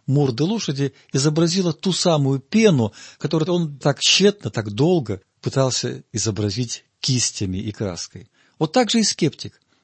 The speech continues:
Долго, тщетно пытаясь познать истину,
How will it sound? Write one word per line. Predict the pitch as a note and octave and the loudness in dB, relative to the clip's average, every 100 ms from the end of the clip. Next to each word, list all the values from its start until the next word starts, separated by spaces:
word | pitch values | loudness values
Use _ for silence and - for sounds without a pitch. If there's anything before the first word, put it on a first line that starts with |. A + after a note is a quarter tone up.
| - | -12
Долго, | B2 A3+ G#3+ C3 C#3 | 2 6 6 4 -2
тщетно | - - G3+ F#3+ - A#2+ | 2 2 2 0 -2 -2
пытаясь | E3 E3 G3 D#3+ C3+ | 0 2 2 2 0
познать | - D#3 D3+ E3+ D#3 F3 | -2 -2 -2 -2 -2 -2
истину, | A#3 A#3 - C#3 A#2+ G#2 | -2 -2 0 -2 0 -2